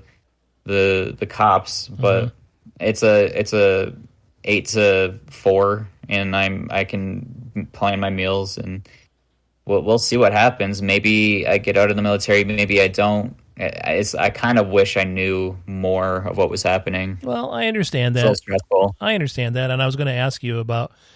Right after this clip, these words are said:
Speaker 2: you've been kind of not only on a physical roller coaster, but an emotional roller coaster as well since this all kinda happened. I know that you were, uh, when you first found out that you were diabetic, um, even when you were di-, initially diagnosed with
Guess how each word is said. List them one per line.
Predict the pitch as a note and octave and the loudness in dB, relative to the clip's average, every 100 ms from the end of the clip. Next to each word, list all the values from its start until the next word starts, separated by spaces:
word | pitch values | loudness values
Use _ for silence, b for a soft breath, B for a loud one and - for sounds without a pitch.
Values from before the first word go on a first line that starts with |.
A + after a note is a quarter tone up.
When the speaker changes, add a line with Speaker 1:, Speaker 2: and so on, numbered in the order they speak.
| b b | b b
Speaker 2:
you've | B2+ C#3+ | -4 -2
been | C3 B2 | 0 -2
kind | C3 B2+ | -2 -2
of | A#2+ A#2+ | 0 -2
not | B2 | -2
only | A#2 A#2 A2+ | -2 -4 -6
on | G#2+ | -8
a | F#2+ | -6
physical | F#3 F3+ D3 A2+ | -4 -4 -4 -6
roller | G#2+ A2 | -6 -8
coaster, | - A2+ - A2+ | -8 -8 -8 -6
but | A#2 | -6
an | A2+ | -4
emotional | A#2 D3 F3 A#2+ A2+ | -2 -2 -2 -4 -4
roller | A2+ A2 | -4 -6
coaster | - A2+ - A2 | -6 -8 -6 -8
as | G#2 | -6
well | C3 D#3+ | -4 -4
since | - A#2+ G#2+ | -4 -8 -6
this | A#2+ - | -8 -8
all | G#2+ A2+ | -10 -10
kinda | A#2 A2 | -10 -10
happened. | A2+ - A#2 | -10 -10 -6
I | |
know | B2 A#2+ | -4 -4
that | B2+ | -6
you | B2 | -4
were, | B2+ A#2+ - b b b b b | -4 -6 -8 b b b b b
uh, | B2+ A#2+ A2+ | -2 0 0
when | A#2 B2 | 0 0
you | B2+ C3 | 0 0
first | B2 C#3+ D#3 | 0 -2 -2
found | C3 A#2+ A#2 A2+ | -2 -2 -2 -2
out | A2 A2+ | -4 -6
that | A#2 - | -10 -8
you | A2+ | -6
were | A2+ | -6
diabetic, | A2+ A2+ A2+ A2 A2+ A#2 - G#2+ | -6 -6 -6 -8 -6 -8 -8 -8
um, | A2 A2 G#2 _ _ _ - | -6 -6 -10 _ _ _ -4
even | C3 C#3 B2 | -2 0 -2
when | A#2+ A#2+ | -4 -6
you | A2+ | -6
were | A2+ A#2 | -8 -6
di-, | A#2+ A#2+ A#2 - C#3+ | -4 -2 -4 -8 -10
initially | B2+ A#2+ C#3 B2+ | -4 -2 -2 -4
diagnosed | A#2+ A2+ A2 A2+ A2+ A#2 | -4 -4 -4 -6 -6 -8
with | A2+ | -14